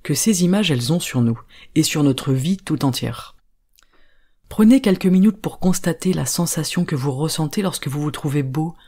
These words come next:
ou lorsque vous vous trouvez belle. Prenez aussi du temps pour remarquer comment vous vous sentez lorsque vous parvenez à effectuer quelque chose, lorsque vous mettez en forme une décision, un changement,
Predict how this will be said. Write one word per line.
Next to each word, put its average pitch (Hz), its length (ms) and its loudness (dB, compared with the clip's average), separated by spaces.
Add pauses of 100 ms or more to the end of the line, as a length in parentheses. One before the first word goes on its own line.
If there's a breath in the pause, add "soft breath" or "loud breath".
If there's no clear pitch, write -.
(240 soft breath)
ou 147 40 -4
lorsque 175 240 -4
vous 147 120 2
vous 143 100 -2
trouvez 139 260 -2
belle. 139 340 -2 (840)
Prenez 170 260 2
aussi 185 420 2 (240 loud breath)
du 147 200 -2
temps 214 160 2
pour 156 240 -2
remarquer 196 520 2
comment 160 220 0
vous 143 140 -4
vous 151 100 -4
sentez 165 320 -2
lorsque 151 240 -6
vous 135 140 -8
parvenez 139 440 -2
à 165 40 -2
effectuer 156 420 -4
quelque 147 300 -4
chose, 180 380 -2 (520 loud breath)
lorsque - 240 -2
vous 143 160 2
mettez 175 480 4 (180 loud breath)
en 139 80 0
forme 151 280 2
une 139 80 4
décision, 175 520 2
un 147 60 0
changement, 175 580 0